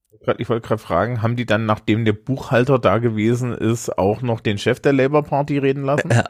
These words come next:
Speaker 2: also es ist wirklich, es ist grotesk.
Speaker 1: Gruselig. Und,
Speaker 2: Und jetzt
Speaker 1: und wer hat denn sich das mit ausgedacht, mit Five Missions for Britain?
Speaker 2: Ja.
Speaker 1: Was ist denn das für ein Quark? Ja?
Speaker 2: Ja.
Speaker 1: Die dann nur hinstellen und sagen, „Pass mal auf, Kinder,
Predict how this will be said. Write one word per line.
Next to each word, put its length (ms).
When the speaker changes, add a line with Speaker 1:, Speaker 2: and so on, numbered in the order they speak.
Speaker 2:
also 200
es 120
ist 60
wirklich, 420
es 120
ist 220
grotesk. 520
Speaker 1:
Gruselig. 440
Und, 100
Speaker 2:
Und 80
jetzt 180
Speaker 1:
und 180
wer 160
hat 160
denn 120
sich 180
das 180
mit 180
ausgedacht, 360
mit 140
Five 560
Missions 600
for 220
Britain? 480
Speaker 2:
Ja. 100
Speaker 1:
Was 180
ist 280
denn 200
das 340
für 300
ein 280
Quark? 760
Ja? 100
Speaker 2:
Ja. 160
Speaker 1:
Die 80
dann 140
nur 100
hinstellen 460
und 80
sagen, 280
„Pass 200
mal 100
auf, 220
Kinder, 340